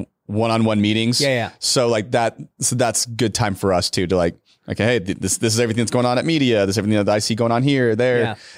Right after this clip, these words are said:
Speaker 1: and, and, you know, working those things out. And we're efficient with our time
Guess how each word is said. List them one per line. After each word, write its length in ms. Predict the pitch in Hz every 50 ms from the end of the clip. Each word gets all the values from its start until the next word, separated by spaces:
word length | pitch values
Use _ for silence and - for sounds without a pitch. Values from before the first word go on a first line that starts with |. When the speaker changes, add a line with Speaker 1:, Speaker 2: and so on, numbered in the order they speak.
| - _
Speaker 1:
and, 220 | - 107 101 - 104
and, 80 | 104
you 60 | 104 101
know, 100 | 95 95
working 300 | 95 101 98 - 110 98
those 160 | 98 95 -
things 180 | 107 107 101
out. 220 | 107 101 101 - - -
And 320 | 160 175 170 156 147 127 - - - - - - - _ _
we're 80 | 147 151
efficient 280 | 151 - 175 131 165 156
with 80 | 147
our 100 | 139 123
time 340 | 117 - 123 113 92 87 110